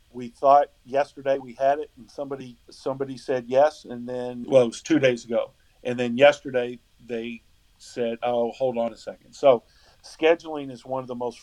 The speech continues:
frustrating aspects. I, I don't think people understand how difficult it is, and, and especially, you know, people don't want to come to, to Norfolk to, to play.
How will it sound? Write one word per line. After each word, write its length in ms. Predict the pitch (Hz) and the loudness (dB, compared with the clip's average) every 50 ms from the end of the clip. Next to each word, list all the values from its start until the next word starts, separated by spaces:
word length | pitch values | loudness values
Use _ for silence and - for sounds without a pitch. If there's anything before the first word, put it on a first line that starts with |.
| _ | _
frustrating 680 | - 147 143 139 - - - 143 135 135 131 127 123 120 | -2 0 0 0 -2 -8 -6 -6 -6 -6 -8 -10 -12 -10
aspects. 680 | 92 120 123 117 - - _ - 120 117 - - - - _ _ _ _ _ _ _ _ _ _ _ | -8 -6 -6 -8 -8 -8 _ -6 -6 -6 -8 -12 -20 -20 _ _ _ _ _ _ _ _ _ _ _
I, 180 | - 127 135 - | -4 -4 -2 0
I 80 | 139 156 | -2 -2
don't 160 | 165 160 - | -4 -6 -10
think 200 | - 170 147 - | -16 -18 -18 -16
people 340 | _ 151 151 - 147 131 123 | _ -20 -12 -10 -8 -8 -8
understand 760 | 123 123 120 120 110 - - - 120 120 120 120 120 120 117 - _ _ _ _ _ | -8 -10 -12 -14 -16 -16 -12 -10 -10 -8 -8 -8 -8 -10 -12 -14 _ _ _ _ _
how 240 | - 143 143 135 - _ | 4 4 4 4 4 _
difficult 600 | - 127 131 131 - 123 113 - - 120 117 113 - - | -6 -4 -4 -4 -6 -14 -20 -10 -6 -6 -6 -6 -8 -12
it 140 | 113 110 - | -14 -14 -12
is, 580 | - 110 117 123 123 131 143 135 - - - - - | -8 -4 -4 -4 -4 -6 -10 -14 -18 -20 -18 -10 -8
and, 180 | 123 120 - | -8 -8 -6
and 140 | 127 120 120 | -8 -8 -8
especially, 840 | 117 117 - _ 151 147 151 - - - 143 139 135 127 120 120 - _ _ _ _ _ _ _ _ _ _ _ _ | -8 -10 -2 _ 2 2 2 2 -2 -6 -6 -6 -4 -6 -8 -12 -14 _ _ _ _ _ _ _ _ _ _ _ _
you 80 | 127 123 | -16 -16
know, 40 | - _ | -10 _
people 260 | - 196 196 190 170 | -2 -2 0 2 4
don't 160 | 160 160 139 | 6 6 6
want 240 | 139 143 139 131 120 | 6 4 4 2 -2
to 60 | - | -2
come 180 | 135 127 120 117 | -2 -2 -2 -4
to, 200 | - 123 113 110 | -8 -10 -10 -10
to 160 | - - - | -10 -14 -10
Norfolk 380 | 113 117 120 117 - 117 107 - | -4 -2 -2 -2 -2 -6 -12 -12
to, 140 | - 101 - _ _ | -12 -14 -14 _ _
to 120 | - 107 | -16 -16
play. 280 | - - 110 101 104 - | -10 -4 -2 -2 -2 -2